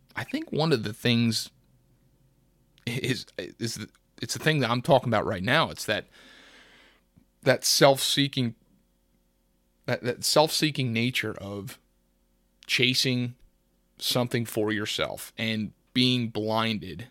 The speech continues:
and having that mindset, "It's go time and nothing else matters." Like, that's one of them, in my opinion.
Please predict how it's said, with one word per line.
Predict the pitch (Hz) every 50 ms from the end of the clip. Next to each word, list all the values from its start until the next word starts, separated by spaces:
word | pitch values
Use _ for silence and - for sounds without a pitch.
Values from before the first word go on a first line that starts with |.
| _ _ _
and | - 113
having | 107 113 120 123 123
that | 120 107 -
mindset, | 95 110 110 113 110 - - 107 101
"It's | 98 - -
go | - 113 113 110
time | - 127 110 98 95
and | 98 98 - 117
nothing | 117 104 127 - - 113 107 104
else | 90 92 104 - -
matters." | - 98 101 98 95 78 76 -
Like, | 113 113 - - _
that's | - 107 117 - 147 151 - -
one | 123 117 139 180 220
of | 233 135
them, | - 196 90 78
in | 87 -
my | 67 71 62 62
opinion. | 62 - - - - - 62 - - -